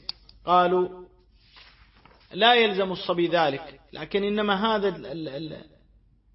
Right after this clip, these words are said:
التأديب أو هذا الضرب من باب التأديب والتعويد له، حتى إذا ما تم البلوغ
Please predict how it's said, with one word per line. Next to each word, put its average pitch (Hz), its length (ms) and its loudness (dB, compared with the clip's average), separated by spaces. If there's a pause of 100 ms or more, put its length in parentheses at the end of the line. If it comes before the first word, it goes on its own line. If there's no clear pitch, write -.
(260)
التأديب 214 680 -2
أو 185 160 2
هذا 202 220 4
الضرب 196 260 -2
من 254 180 -6
باب 233 200 0
التأديب 214 520 -4
والتعويد 214 600 -2
له، 127 300 -2 (240)
حتى - 400 -4
إذا 190 260 2
ما 170 460 -4 (640)
تم 196 280 2
البلوغ 175 680 2